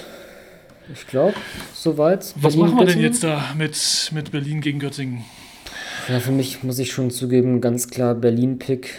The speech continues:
Speaker 1: Ähm, ich geb so eigentlich nicht so sehr auf die Hauptrundenduelle was, aber hier eigentlich insofern schon, weil ich einfach, ich hab's schon angeschnitten, ich find das Matchup aus Göttinger Sicht mit Berlin einfach nicht so gut. Ich kann mir jetzt auch vorstellen, dass sie dann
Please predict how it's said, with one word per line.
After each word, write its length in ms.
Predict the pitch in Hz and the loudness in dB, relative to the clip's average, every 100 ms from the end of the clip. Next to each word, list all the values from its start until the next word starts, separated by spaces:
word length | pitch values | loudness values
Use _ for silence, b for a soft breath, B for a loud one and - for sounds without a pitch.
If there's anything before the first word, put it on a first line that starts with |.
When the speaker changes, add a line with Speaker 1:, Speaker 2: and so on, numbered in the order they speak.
| - | -10
Speaker 1:
Ähm, 540 | 131 123 123 123 123 123 B B B - _ _ - | -2 2 2 2 -2 -8 B B B -20 _ _ -8
ich 160 | 131 - | -6 0
geb 120 | 156 | 0
so 280 | - 147 143 - | 4 2 2 -4
eigentlich 300 | 143 143 143 | -2 -2 0
nicht 240 | 147 156 - | 0 0 -2
so 280 | 151 147 | -2 -2
sehr 440 | 143 143 139 139 - | 2 6 8 6 4
auf 200 | 135 127 | -4 -4
die 180 | 135 123 | -2 0
Hauptrundenduelle 960 | 131 139 - 143 135 131 135 131 135 | 0 -2 -4 -4 -2 0 2 2 0
was, 220 | 127 131 131 | 0 -2 0
aber 300 | 127 127 123 B B B B _ _ _ _ _ _ _ _ _ | 0 0 -2 B B B B _ _ _ _ _ _ _ _ _
hier 400 | - 110 160 160 | -10 4 6 8
eigentlich 280 | 143 139 135 | 4 0 0
insofern 460 | 147 147 143 135 127 | -2 -2 0 0 0
schon, 300 | - 143 135 | -2 -2 2
weil 120 | 131 | 2
ich 140 | 123 | 2
einfach, 300 | 131 123 131 | -2 -4 -4
ich 80 | 127 | -4
hab's 160 | 123 - | -6 -8
schon 100 | - | -4
angeschnitten, 400 | 127 127 123 131 | -2 -2 -2 -4
ich 120 | - | -4
find 260 | 131 123 - _ _ | -6 -8 -14 _ _
das 200 | 123 - | -10 -2
Matchup 360 | 131 139 - 143 | -2 -2 -4 -2
aus 340 | 143 131 - | -2 -2 -4
Göttinger 380 | 143 - 139 135 | -4 -2 -2 -2
Sicht 380 | 135 131 - - | -2 -6 -8 -6
mit 220 | 139 135 | -6 0
Berlin 340 | 131 127 135 | 2 2 2
einfach 240 | 135 123 127 | -2 -2 -2
nicht 200 | 127 123 | -2 -2
so 140 | 135 | -4
gut. 320 | 131 131 135 B B B | -2 -2 -4 B B B
Ich 100 | 127 | -6
kann 140 | - 143 | 0 2
mir 80 | 143 | 4
jetzt 80 | |
auch 100 | 143 | 2
vorstellen, 460 | - 147 143 143 143 | 2 4 4 4 2
dass 120 | 135 | 2
sie 80 | 143 | 4
dann 340 | 135 135 131 | 4 4 0